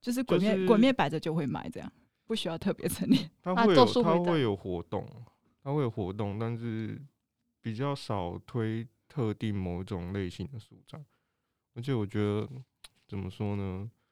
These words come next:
Speaker 2: 漫画他们好像
Speaker 1: 啊，是不是用那个赠品附赠居多？
Speaker 3: 特-
Speaker 2: 是，是。
Speaker 3: 手刷特装。
Speaker 1: 对，对，对，
Speaker 2: 嗯。
Speaker 1: 或者是买多少送一个赠品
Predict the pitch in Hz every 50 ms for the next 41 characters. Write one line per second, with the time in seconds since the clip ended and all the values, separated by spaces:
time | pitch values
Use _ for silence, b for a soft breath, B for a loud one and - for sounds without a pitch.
0 | _ _ _ _ _ - 135 127 120 117 120 131 123 120 110 117 120 113 110 107
1 | 107 104 90 90 - - 107 104 101 98 95 95 95 98 117 _ _ _ _ _
2 | _ _ _ _ _ _ _ _ _ - - - - 214 214 214 254 269 233 240
3 | 233 240 254 226 233 240 214 196 202 196 180 202 190 - - - - - - 185
4 | 143 - - - - - - - - - 190 - - 190 - 170 - - - -
5 | 170 - - - - - - - - - - - - 240 214 - - - 104 90
6 | - - - - - - - - 175 156 156 165 165 196 185 185 190 - - 214
7 | 170 160 - - 156 147 151 180 175 _ _ - 156 127 123 110 98 104 98 98
8 | - - - 180 208 180 139 - - - 170 160 165 - - - - 180 175 151
9 | 180 - - - - - - - - - - - - - 50 - - - - -
10 | - - - -